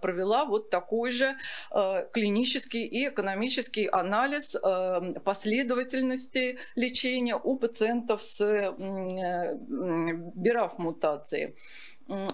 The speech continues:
и, в общем, это исследование тоже, м, э, продемонстрировало, что начало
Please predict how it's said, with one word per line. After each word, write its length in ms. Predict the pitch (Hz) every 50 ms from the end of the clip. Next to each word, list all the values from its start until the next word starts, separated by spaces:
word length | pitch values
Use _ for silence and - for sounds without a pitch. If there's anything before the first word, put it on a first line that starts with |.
| - 185
и, 60 | 185
в 40 | 208
общем, 280 | 302 - - 311 294
это 300 | - - 214 226 - 285 269 -
исследование 640 | - 214 - - 220 220 226 196 202 208 214 214 208
тоже, 340 | 214 - 240 269 269 269 - - - - - - - - -
м, 140 | 202 196 196
э, 320 | 185 185 185 185 180 180
продемонстрировало, 1120 | - 190 185 180 196 190 202 190 190 190 - - 226 214 254 302 320 302 226 202 175 170
что 440 | 165 - - - - - - 185 - - - - - -
начало 920 | 202 208 208 220 214 - - 262 254 254 240 214 190 170 160 151 156 170